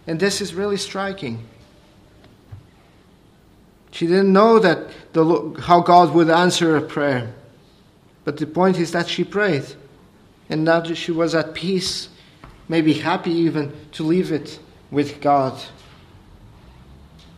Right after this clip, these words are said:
Paul says in Philippians, "Do not be anxious about anything, but in every situation, by prayer and petition, with thanksgiving,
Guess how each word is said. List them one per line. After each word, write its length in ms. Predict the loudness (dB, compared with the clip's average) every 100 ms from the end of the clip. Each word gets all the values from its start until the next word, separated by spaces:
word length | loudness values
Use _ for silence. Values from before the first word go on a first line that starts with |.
| -20 -20 -20 _ -20 _ _ _ -20 -20 -4
Paul 240 | 0 0
says 240 | 0 -2
in 80 | -2
Philippians, 480 | -4 -2 -2 -4 -4
"Do 100 | 0
not 240 | 2 2
be 140 | 2 2
anxious 420 | 2 -2 -4 -4
about 320 | 0 0 0
anything, 580 | -2 -2 -2 -2 -2 -4 -16 -20 -20 _ _ -20 -10 4
but 140 | 6
in 120 | 8
every 320 | 10 10 8 4
situation, 840 | 2 0 2 2 2 0 -2 -2
by 160 | 0 0
prayer 560 | 0 2 4 4 0 -6 -8 -4
and 120 | -2
petition, 540 | -2 0 0 0 0
with 240 | 0 0 0
thanksgiving, 580 | 0 0 0 0 -2